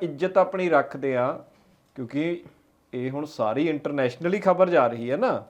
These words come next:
ਅਸੀਂ ਇੰਨਾ ਕੁ ਤਾਂ ਆਪਣਾ ਮਾਣ ਰੱਖ ਸਕਦੇ ਸੀ ਕਿ ਅਸੀਂ ਕਹਿ ਸਕਦੇ ਸੀ ਕਿ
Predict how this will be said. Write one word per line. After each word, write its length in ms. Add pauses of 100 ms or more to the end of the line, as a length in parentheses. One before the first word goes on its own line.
(760)
ਅਸੀਂ 260
ਇੰਨਾ 380
ਕੁ 100
ਤਾਂ 340
ਆਪਣਾ 320
ਮਾਣ 300
ਰੱਖ 260
ਸਕਦੇ 380
ਸੀ 220
ਕਿ 140
ਅਸੀਂ 160
ਕਹਿ 300
ਸਕਦੇ 360
ਸੀ 140
ਕਿ 200